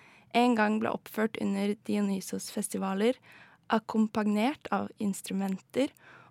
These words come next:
og sannsynligvis fremført som sang. Det samme er tilfellet med mye lyrikk vi i dag bare leser som skrift på papir. På et tidspunkt har musikken gått tapt. Samtidig vet vi også at i kulturer uten skriftspråk har musikk og melodi hjulpet til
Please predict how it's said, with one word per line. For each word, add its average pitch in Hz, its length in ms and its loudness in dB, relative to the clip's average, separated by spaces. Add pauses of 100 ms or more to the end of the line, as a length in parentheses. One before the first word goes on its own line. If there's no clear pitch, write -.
og 220 180 4
sannsynligvis 202 680 -2
fremført 196 500 -4
som 196 100 0
sang. 226 280 2 (960)
Det 240 100 6
samme 254 240 6
er 233 80 0
tilfellet 214 480 0
med 214 160 2
mye 202 220 0
lyrikk 196 500 -4
vi 214 140 2
i 196 60 2
dag 196 200 0
bare 196 220 0
leser 190 320 -4
som 196 160 -2
skrift - 360 -8
på 208 140 -6
papir. 226 380 0 (720)
På 247 80 6
et 240 140 2
tidspunkt - 580 -2
har 208 380 -2
musikken 214 500 -2
gått 196 160 -6
tapt. - 380 -10 (880)
Samtidig 262 720 4
vet 220 400 0
vi 240 140 0
også 226 320 -2
at - 260 -6
i 214 140 -2
kulturer 208 580 -2
uten 202 380 -2
skriftspråk - 720 -4
har 202 160 -2
musikk - 460 -4
og 214 120 0
melodi 202 440 -2
hjulpet 226 500 -4
til 220 220 -2